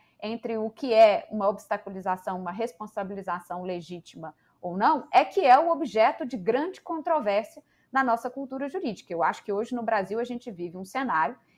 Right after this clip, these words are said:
em que a gente tem muito pouca clareza, né, a respeito do que pode ou não pode ser dito, do ponto de vista substantivo mesmo, do conteúdo, no debate público de ideias. Então, é muito comum que a gente se depare com determinados casos concretos ou circunstâncias específicas onde há um conflito, uma disputa,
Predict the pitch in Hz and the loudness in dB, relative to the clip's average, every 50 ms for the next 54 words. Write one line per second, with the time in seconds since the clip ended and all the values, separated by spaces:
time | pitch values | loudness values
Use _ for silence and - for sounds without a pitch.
0 | _ - 226 - 240 233 240 247 247 - - 262 254 233 233 254 294 - - - | _ -8 -4 -2 -2 0 -2 -4 -6 -4 -2 0 2 2 2 2 0 -2 -4 -8
1 | - - - 247 262 - - 339 330 - 349 330 349 302 233 185 175 185 - 240 | 0 6 8 8 8 6 4 -2 0 2 4 4 4 4 2 0 -4 -4 -6 -10
2 | 254 - _ _ _ _ _ - - - - 202 202 208 226 220 - - 208 196 | -14 -14 _ _ _ _ _ -14 -6 -2 -2 0 0 0 -2 -4 -4 -4 -4 -4
3 | 208 - 226 208 233 - 269 - - 226 208 202 214 240 240 247 247 247 214 202 | -4 -4 -8 -10 -10 -10 -10 0 4 4 4 4 4 0 -2 -4 -2 0 2 0
4 | 202 202 - - 269 277 247 175 175 240 233 - _ 156 160 180 - 208 208 208 | 0 0 -2 -4 -4 -4 -4 -4 -6 -8 -10 -10 _ -16 -16 -12 -10 -10 -10 -10
5 | - 180 196 196 175 226 233 _ - 220 - _ - - 415 415 - - 381 349 | -10 -12 -12 -10 -10 -10 -8 _ -6 -8 -8 _ -8 -10 -10 -8 -8 -8 -8 -6
6 | - - 196 185 180 170 151 151 151 - 165 175 190 190 269 262 254 - 359 330 | -4 -4 -6 -4 -4 -6 -8 -8 -8 -8 -8 -8 -4 -2 -2 -2 0 0 0 2
7 | 233 214 220 180 175 - _ _ _ _ - 214 214 202 247 - 208 202 208 208 | 0 0 -2 -4 -6 -12 _ _ _ _ -8 -4 0 2 4 6 6 6 6 4
8 | - 240 - - 226 214 196 220 - 240 226 294 262 302 247 185 151 - - - | 0 -6 -8 -6 -6 -6 -6 -8 -10 -10 -8 0 4 6 6 6 6 2 -4 -6
9 | _ - 202 214 208 208 233 254 247 - - - 349 359 349 285 254 247 285 392 | _ -4 -2 0 0 -2 -2 -4 -6 -8 0 4 4 4 4 4 0 0 0 -4
10 | - _ _ _ _ - 240 214 214 226 220 - - 214 208 220 214 - 196 196 | -8 _ _ _ _ -2 -2 -2 -2 -4 -8 -10 -6 -2 -2 2 4 6 6 6
11 | 190 196 202 - 196 185 196 190 196 196 196 190 190 185 190 - - - 214 202 | 6 4 -2 -6 -8 -8 -6 -6 -6 -6 -2 0 0 0 -2 -4 0 6 8 8
12 | 226 277 233 226 - - 208 180 - - 160 165 196 - - - - - 185 185 | 8 8 6 2 -8 -8 -8 -8 -4 0 0 0 0 0 -4 -12 -14 -14 -14 -12
13 | - - 190 - _ - 190 190 - 208 202 240 - - 233 - 190 190 - - | -10 -12 -12 -12 _ -16 -16 -12 -8 -8 -6 -6 -6 -8 -12 -14 -16 -12 -8 -8
14 | 180 180 - 202 208 202 - - 190 185 190 185 185 - 190 185 190 190 190 - | -8 -6 -6 -8 -10 -8 -8 -8 -8 -6 -6 -6 -4 -2 -2 -2 -2 -4 -2 0
15 | - 247 269 269 - 214 190 208 269 - _ _ _ - 196 208 190 - - - | 0 0 0 0 -2 -2 -2 -2 -4 -6 _ _ _ -8 -6 -6 -6 -10 -4 0
16 | 294 311 302 - - 147 | 0 0 0 0 -4 -6